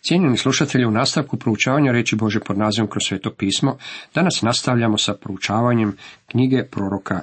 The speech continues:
Izaije. Osvrćemo se na dvadeset osmo poglavlje. Tema ovom poglavlju glasi: Skora invazija Asirije na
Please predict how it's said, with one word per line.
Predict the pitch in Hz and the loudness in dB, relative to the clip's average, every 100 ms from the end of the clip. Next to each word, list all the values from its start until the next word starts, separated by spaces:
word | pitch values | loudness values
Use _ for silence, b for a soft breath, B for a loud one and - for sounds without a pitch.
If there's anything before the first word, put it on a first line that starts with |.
| - | -4
Izaije. | 104 87 76 - - B B B B | -4 -4 -8 -14 -20 B B B B
Osvrćemo | 143 147 160 - 135 - | -2 0 0 2 2 2
se | - 123 113 | 0 0 -2
na | 92 | -4
dvadeset | 90 107 120 120 - 107 - 104 - | -2 0 0 0 -2 -4 -6 -6 -6
osmo | 92 - 87 87 | -6 -6 -6 -8
poglavlje. | - 76 - - - _ B B B - | -10 -10 -10 -12 -16 _ B B B -4
Tema | 139 139 139 | 0 2 2
ovom | 135 131 127 | 2 2 2
poglavlju | 139 139 131 120 101 | 2 2 2 2 2
glasi: | 123 139 143 - 139 B B B B - | 2 0 0 0 -2 B B B B -6
Skora | - - 170 170 - | -4 0 0 0 -2
invazija | 107 110 110 104 101 92 - | -2 0 0 0 -2 -4 -4
Asirije | - 120 113 104 95 92 | -2 2 2 2 0 -4
na | 104 92 | -6 -6